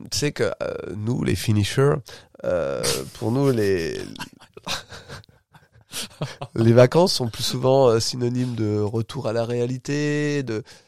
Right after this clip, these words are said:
Speaker 1: de, tu vois, c'était un peu essayer de se retrouver, euh, dans une situation, euh, comme le commun des mortels.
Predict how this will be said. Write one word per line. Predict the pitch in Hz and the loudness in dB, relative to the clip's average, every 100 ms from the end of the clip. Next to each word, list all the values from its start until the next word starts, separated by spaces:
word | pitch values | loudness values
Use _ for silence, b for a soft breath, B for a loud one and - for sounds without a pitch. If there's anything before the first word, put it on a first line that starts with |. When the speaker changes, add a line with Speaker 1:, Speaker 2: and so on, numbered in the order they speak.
| b b b - | b b b -8
Speaker 1:
de, | 104 101 101 98 - - - - | -2 -2 -4 -10 -14 -18 -20 -6
tu | |
vois, | 143 147 | 0 2
c'était | - | 4
un | 127 | 4
peu | 135 | 4
essayer | - 143 | 0 0
de | |
se | - | -2
retrouver, | 127 - - 131 143 151 _ _ _ - | -4 -6 -6 0 2 2 _ _ _ -10
euh, | 50 50 50 | -6 -6 -6
dans | - 110 | -2 0
une | 113 107 | 0 -2
situation, | - 123 117 - 127 127 | -4 -2 -2 -2 -2 2
euh, | 113 | 0
comme | 107 120 113 | 0 0 0
le | 113 | 0
commun | 117 113 | 0 0
des | 113 | 2
mortels. | 117 113 135 139 101 | -2 0 0 0 -2